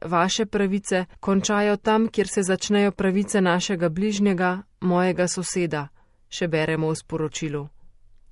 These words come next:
Vsako leto je v Kanadi približno sto tisoč naših bližnjih, najbolj ranljivih, žrtvovanih na žrtveniku svobodne izbire, v imenu tega, kar nekateri neupravičeno imenujejo kot pravica.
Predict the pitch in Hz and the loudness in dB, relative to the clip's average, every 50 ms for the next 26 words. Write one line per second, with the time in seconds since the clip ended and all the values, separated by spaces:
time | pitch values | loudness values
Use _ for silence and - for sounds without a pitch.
0 | - - - - 190 - - 190 190 - - 220 208 190 185 208 202 - 214 202 | -20 -14 -6 -6 -4 0 2 0 0 2 4 4 4 6 4 2 4 4 2 2
1 | 202 - - 185 185 180 185 - - 185 175 180 190 196 180 196 196 - - 185 | 2 0 0 2 2 2 2 0 0 0 2 2 2 2 2 0 -2 -2 -2 -2
2 | 180 165 202 220 214 202 202 190 185 - - 214 208 202 - 214 202 - 196 185 | 0 0 0 0 2 2 2 2 0 0 0 0 0 0 -2 -4 -2 0 -2 0
3 | - - - - 180 175 175 185 185 - 185 185 165 151 165 175 208 208 190 190 | -2 -4 -6 -2 0 0 0 0 -2 -2 -4 -4 -6 -6 -4 -2 0 0 0 2
4 | 202 196 196 185 - - - - - 185 180 185 180 196 208 196 185 180 180 180 | 2 2 2 0 -4 -16 -12 -6 -2 0 0 2 2 2 2 4 4 2 2 4
5 | 190 196 208 208 185 190 190 185 - - 214 185 196 185 180 - 190 180 165 180 | 4 2 2 2 0 0 -2 -4 -6 -8 -2 -2 0 0 0 0 0 2 2 4
6 | 180 190 208 214 214 208 - 202 190 185 190 190 180 - - 180 190 202 214 208 | 4 6 6 4 4 2 2 0 2 2 2 2 0 0 0 2 4 4 4 4
7 | - 208 196 - - 202 185 160 170 170 175 180 175 190 180 180 170 160 151 165 | 2 0 -2 0 0 0 0 4 4 4 4 4 4 4 2 2 0 0 -2 2
8 | 190 190 185 175 170 170 _ _ _ _ _ - 196 196 196 196 196 202 214 208 | 2 2 2 2 0 -2 _ _ _ _ _ 2 4 6 6 6 6 6 6 4
9 | 202 190 - 220 220 190 208 202 196 190 - - - 208 202 202 202 202 - 196 | 4 2 2 2 4 4 4 2 2 2 -2 -2 -2 0 2 2 2 2 2 -2
10 | 190 - - 208 202 196 196 190 196 202 208 202 - 196 190 185 196 196 - - | -2 0 2 2 4 4 4 4 4 2 2 0 0 0 0 0 0 -2 -2 0
11 | 214 196 196 185 - - 185 190 180 175 180 185 190 190 180 175 175 170 165 165 | 0 2 2 2 2 2 2 4 4 4 4 4 4 4 4 4 4 2 2 0
12 | - 175 170 - - - 170 165 151 156 156 - - 165 156 147 147 | -2 -4 -4 -4 -4 -4 -2 -2 -2 -2 -6 -6 -6 -6 -6 -6 -8